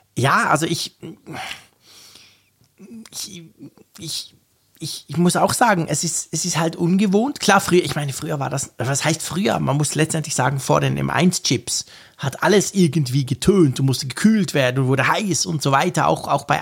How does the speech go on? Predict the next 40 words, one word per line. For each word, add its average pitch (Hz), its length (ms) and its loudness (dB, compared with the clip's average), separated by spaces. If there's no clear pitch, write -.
Apple 202 200 0
letztendlich. 123 640 -4
Aber 143 300 2
seit 139 360 2
da, 151 260 4
du 202 120 2
hast, - 440 -4
genau, 143 240 2
du 160 80 0
hast 127 80 0
das - 80 -10
schöne 143 200 4
Beispiel 123 340 0
vom, 123 280 -2
von 123 200 0
deinem 117 200 4
Mac 120 220 0
Mini, 139 420 4
äh, 156 300 -4
gebracht, 151 480 2
ist 143 180 -4
das 147 100 -2
natürlich, 147 280 0
glaub 156 220 2
ich, 139 100 0
schon 175 180 2
ein 247 100 -2
bisschen 165 260 -2
anders. 135 560 0
Klar, 180 360 4
man 151 180 4
müsste 156 240 2
definieren, 139 480 4
was 127 180 0
heißt 123 240 0
ständig 120 400 -4
hörbar. 123 440 0
Es - 100 -14
gibt 139 160 -8
natürlich 123 400 -4